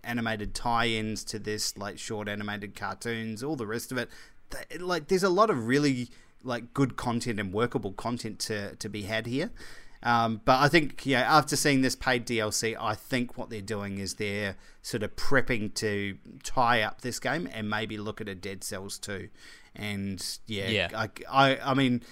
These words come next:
Speaker 1: whenever that gets teased, whenever that's coming up, I can tell you right now that I will be there, min-, like, second one, uh, purchasing that game to be playing it. It's gonna be amazing.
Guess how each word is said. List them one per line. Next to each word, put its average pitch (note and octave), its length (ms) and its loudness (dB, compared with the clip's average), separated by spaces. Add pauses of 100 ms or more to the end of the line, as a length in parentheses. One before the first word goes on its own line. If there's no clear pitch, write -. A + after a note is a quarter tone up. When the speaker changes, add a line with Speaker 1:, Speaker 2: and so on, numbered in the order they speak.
(200)
Speaker 1:
whenever D#3 420 8
that D3 220 8
gets C3+ 240 0
teased, C3+ 420 2
whenever C3 260 2
that's B2 220 0
coming A#2+ 260 -2
up, A2+ 200 2
I A2+ 100 -4
can G#2+ 180 -6
tell A#2 200 -4
you A2 160 -2
right A#2 240 0
now A2 320 0
that G#2 100 -8
I A#2 140 0
will A2+ 160 -2
be A2 240 -4
there, G2 460 -4 (300)
min-, C3 480 2
like, A#2 220 -2
second C3 640 2
one, B2 480 2 (340)
uh, G#2 140 0
purchasing G#2+ 480 0
that G#2 160 -2
game G2 280 -2
to G2+ 240 -6
be G2+ 160 -6
playing G2 300 -10
it. G2 140 -8
It's A2+ 100 -10
gonna A2+ 200 -4
be G#2 280 -4 (140)
amazing. G2 680 -8